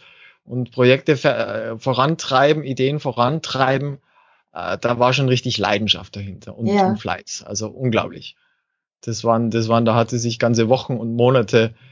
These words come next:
Speaker 1: in, in Dinge vertieft und zutiefst hineingearbeitet, ja.
Speaker 2: Ja.
Speaker 1: Also das ist Leidenschaft, das ist Begeisterung, das ist, Freude ist gut. Was, was andere Unsicherheit, ja, gar nicht. Also unsicher,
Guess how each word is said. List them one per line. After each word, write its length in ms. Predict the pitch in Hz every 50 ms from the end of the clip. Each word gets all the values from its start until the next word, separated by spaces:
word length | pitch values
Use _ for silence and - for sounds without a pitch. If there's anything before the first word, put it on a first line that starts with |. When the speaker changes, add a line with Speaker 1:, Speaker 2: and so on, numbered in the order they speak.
| _ _ -
Speaker 1:
in, 200 | 110 113 113 104
in 180 | - 117 110
Dinge 240 | - 127 123 127 123
vertieft 680 | 120 - 117 104 110 - - - 151 151 147 - - -
und 200 | - 120 113 -
zutiefst 720 | - - 123 113 - _ - - - 170 160 147 - -
hineingearbeitet, 1040 | - 127 123 113 107 101 104 101 92 - 82 87 87 90 - - - - 98 - -
ja. 240 | 101 98 110 120 127 _ -
Speaker 2:
Ja. 280 | 202 190 185 190 190 - _ _ -
Speaker 1:
Also 160 | 113 110 117
das 240 | 110 117 117 117 -
ist 200 | 139 131 - -
Leidenschaft, 600 | 113 101 101 110 120 131 139 120 127 127 123 - 120
das 100 | 110 92
ist 140 | 123 117 -
Begeisterung, 640 | - 107 - - - 95 101 - - 98 - 98 98
das 120 | 101 98 120
ist, 220 | 120 110 - - _ _ _ _
Freude 360 | _ - - 123 131 139 139
ist 160 | 123 120 113 -
gut. 360 | - 139 165 165 - - _ _ _ _ _ _ _
Was, 300 | - 101 113 127 143 160
was 120 | 170 147 139
andere 320 | 120 143 160 165 151 120
Unsicherheit, 420 | 123 143 165 156 143 120 101 80 92
ja, 60 | 95
gar 200 | 98 - 92 92
nicht. 320 | 98 90 - - - - _ _ _ _ _ _ _ _ _ _ _ -
Also 180 | 117 117 135 147
unsicher, 400 | 170 190 190 190 170 180 151